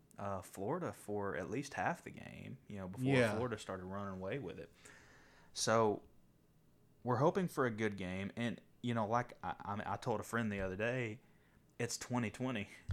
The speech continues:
Speaker 1: <laughs> I mean, anything can happen, Taylor.
Speaker 2: Yeah.
Speaker 1: I mean, what's, I mean, how cra-, how crazy is it gonna get if, if this game is even clo-, uh, you know, let's say, let's say it's,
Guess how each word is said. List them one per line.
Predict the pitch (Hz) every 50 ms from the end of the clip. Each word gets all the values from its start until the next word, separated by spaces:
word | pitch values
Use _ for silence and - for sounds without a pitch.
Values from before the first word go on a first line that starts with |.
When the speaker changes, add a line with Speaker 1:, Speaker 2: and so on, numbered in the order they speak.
| -
Speaker 1:
<laughs> | - - - - - - -
I | 104
mean, | 110 107 78
anything | 101 123 131 127 113 101 98 101
can | 95 87 -
happen, | 101 104 113 156 - 131 - -
Taylor. | - - - 131
Speaker 2:
Yeah. | 147 170 175 151 110 90 85 90 - - - _ _ _ _ _ _ -
Speaker 1:
I | - 101
mean, | 107 110 110 107 104 101
what's, | 113 135 156 139 - - - - - - - - - - - - - - - - - _ _ _ _ _ _ _ - - _ - _ _ _ _ _ _ _ _ _ -
I |
mean, | 123 123
how | 123 139 151
cra-, | 127 - 151 - - - - - - - _
how | - - - 170 180
crazy | 175 - - 139 135 139 123 113 110 107 104 104 101 - - - -
is | 107 107
it | 117 113
gonna | 113 107 101 98
get | 98 104 107 107 101 95 92
if, | 90 90 - - - - - - - - - - _ _ _ _ _ _ _ - -
if | 104 -
this | - 107 98 -
game | 98 98 98 101 101 101 98 98 95 95 95 95 - _ _ _ _ _ _ _ - -
is | - 117 113 123
even | 117 104 92 87
clo-, | - 104 101 - -
uh, | - 120 110 - - - 107 - -
you | 147 143
know, | 139 135 127 117 - - - _ _ _ _ _ _ _ _ _ _ _ _ _ -
let's | 123 131 135
say, | - - 151 143 135 -
let's | 123 131 - -
say | - 147 135 131 123
it's, | 117 - - - - - - - -